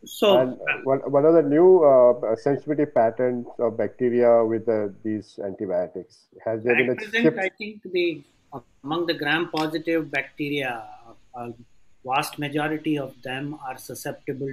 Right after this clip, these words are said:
Speaker 1: to cefazolin, vancomycin, uh, which are bactericidal drug. Uh, and chloramphenicol also has a very good, uh, spectrum of activity, although we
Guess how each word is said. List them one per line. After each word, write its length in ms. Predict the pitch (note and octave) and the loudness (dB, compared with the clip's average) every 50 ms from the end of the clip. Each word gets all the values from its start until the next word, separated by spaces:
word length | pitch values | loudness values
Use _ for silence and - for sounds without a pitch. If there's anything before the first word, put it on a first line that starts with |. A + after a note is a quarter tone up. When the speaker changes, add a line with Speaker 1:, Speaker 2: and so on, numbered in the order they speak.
| C3 | -8
Speaker 1:
to 60 | C3+ C3 | -10 -12
cefazolin, 920 | A#2+ - - B2+ A#2+ - C#3 C3 A#2 B2+ C3 B2 B2+ C3+ C3+ C3 B2+ A#2 | -12 -10 -12 -14 -12 -10 -10 -10 -10 -10 -10 -10 -8 -8 -10 -10 -10 -12
vancomycin, 800 | A2+ A#2 A#2+ A#2 - B2+ A#2+ A#2+ A#2 A#2 A2+ - - A2 G2 G#2+ A2 _ _ _ _ _ _ _ _ _ _ _ _ _ _ _ _ _ - | -12 -14 -16 -16 -14 -12 -12 -12 -12 -16 -18 -20 -20 -20 -20 -20 _ _ _ _ _ _ _ _ _ _ _ _ _ _ _ _ _ _ -12
uh, 220 | B2+ B2 B2 A#2+ A#2 | -8 -6 -6 -6 -6
which 180 | B2+ B2 - | -10 -8 -6
are 140 | D#3+ C#3 A#2+ | -6 -6 -6
bactericidal 1000 | A2 B2 A#2+ A#2 _ - B2 A2+ A#2 A2+ - - A2+ A2 G#2+ G#2 A2+ A2 A2 - | -8 -10 -12 -12 _ -12 -10 -10 -10 -10 -12 -16 -18 -18 -18 -18 -18 -18 -18 -20
drug. 180 | - C3 E3+ E3 - F#3 E3 | -18 -18 -18 -18 -16 -10 -8
Uh, 160 | D3+ D3+ D3+ C#3+ - _ | -6 -6 -6 -8 -10 _
and 220 | D#3+ E3+ F3 E3 - | -8 -8 -8 -6 -2
chloramphenicol 800 | - F#3 F#3+ A3 G#3 G3 G3 F#3+ F#3+ G3 F#3+ F#3+ F#3+ F3 E3+ E3 | 0 2 2 2 2 0 0 -2 -2 -2 -4 -4 -4 -2 0 0
also 260 | F3 F#3 - - A3 | -2 -2 -2 -2 -4
has 260 | G3 E3 E3 E3+ E3+ | -2 0 0 -2 0
a 100 | E3+ F3+ | 0 -2
very 280 | D#3+ C#3+ D3 D#3 E3+ D#3+ | -2 -2 -2 -2 -2 0
good, 320 | D#3 E3 E3 D#3+ D3+ - | 0 0 0 0 -2 -4
uh, 240 | D#3 C#3+ C3+ C3 B2 | -6 -6 -8 -10 -16
spectrum 560 | - - - - C3 - - - C3+ C3 B2 | -18 -14 -12 -12 -12 -12 -12 -14 -12 -10 -10
of 120 | A#2+ A2 G#2+ - | -12 -12 -14 -16
activity, 540 | A#2+ A2+ - - - A#2+ A2+ A2+ A2+ B2 B2 | -18 -18 -16 -14 -14 -12 -12 -14 -14 -14 -14
although 340 | A#2 B2+ B2+ B2+ C3 B2+ A#2 | -12 -12 -12 -12 -12 -12 -10
we 280 | B2 B2+ B2 B2 A#2+ | -10 -10 -10 -12 -14